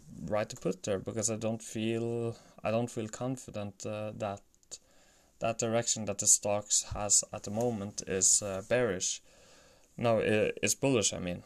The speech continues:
Uh, sorry for that. But, um, so that's sort of my use in, um, or my use when it comes to technical indicators is to see whether,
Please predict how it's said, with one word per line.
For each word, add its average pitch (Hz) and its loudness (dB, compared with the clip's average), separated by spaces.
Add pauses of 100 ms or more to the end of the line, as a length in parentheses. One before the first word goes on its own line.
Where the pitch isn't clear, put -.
(100)
Uh, 101 -2
sorry 98 0
for - -12
that. - -8 (160)
But, 113 -4 (180)
um, 117 -4 (220)
so 131 2
that's 143 0
sort 120 4
of 113 0
my 107 2
use 107 2
in, 98 -4
um, 98 -2 (1000)
or 117 2
my 113 4
use 113 4
when 110 0
it 104 -6
comes 113 0
to 104 -4
technical 113 0
indicators 123 0
is - 4
to 120 0
see 123 8
whether, 110 4